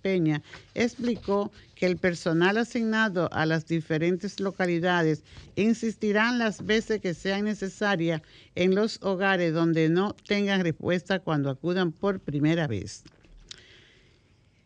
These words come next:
América Latina necesita más integración para enfrentar el hambre. El nuevo representante de la fao en América Latina, Mario Lubecki, dijo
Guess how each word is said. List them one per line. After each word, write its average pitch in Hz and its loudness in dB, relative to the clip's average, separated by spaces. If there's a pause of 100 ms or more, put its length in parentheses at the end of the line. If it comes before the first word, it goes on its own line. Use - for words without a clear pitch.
(120)
América 247 2
Latina 240 2
necesita 202 -2
más 196 2
integración 220 0
para 170 2
enfrentar 170 0
el 151 2
hambre. 139 0 (640)
El 202 4
nuevo 240 2
representante 233 0
de 175 2
la 156 2
fao 180 0
en 151 4
América 185 0
Latina, 165 0
Mario 190 0 (540)
Lubecki, 175 0
dijo 165 -2